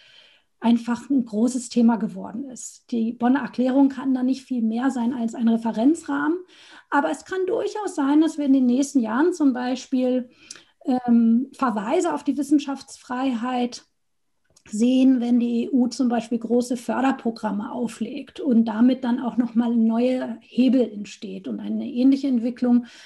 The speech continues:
wird eben auch, ähm, im Hochschulraum, im europäischen Hochschulraum diskutiert, wo es also um die Mobilität von Studierenden und auch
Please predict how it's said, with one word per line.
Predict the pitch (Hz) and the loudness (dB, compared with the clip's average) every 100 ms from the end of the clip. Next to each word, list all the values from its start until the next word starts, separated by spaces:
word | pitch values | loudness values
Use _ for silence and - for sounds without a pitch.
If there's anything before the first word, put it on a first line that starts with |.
| - | -6
wird | 233 247 | -2 0
eben | 269 240 240 | 0 0 0
auch, | 240 240 240 - _ _ _ _ | 0 0 0 -6 _ _ _ _
ähm, | 240 220 208 208 214 320 _ | -4 -2 -2 -4 -6 -8 _
im | - 240 220 285 | -4 0 0 0
Hochschulraum, | - 359 - 370 330 285 285 311 339 - - | 0 0 0 0 2 2 2 2 0 -8 -8
im | 254 | -4
europäischen | 214 226 - 247 254 - | -2 -4 -4 -2 0 0
Hochschulraum | 269 311 - 330 302 269 285 277 | 0 -2 0 0 0 2 4 4
diskutiert, | - 262 - 262 226 | 0 -12 -6 -6 -4
wo | 247 | -4
es | 233 | -6
also | 269 226 | -6 -6
um | 240 226 | 0 2
die | 220 | 4
Mobilität | 220 226 214 214 - 302 | 2 2 0 -2 0 0
von | - 233 | 0 -2
Studierenden | - 208 240 285 285 262 262 | -2 -4 0 4 6 4 -2
und | 233 226 | -6 -8
auch | 220 220 | -8 -8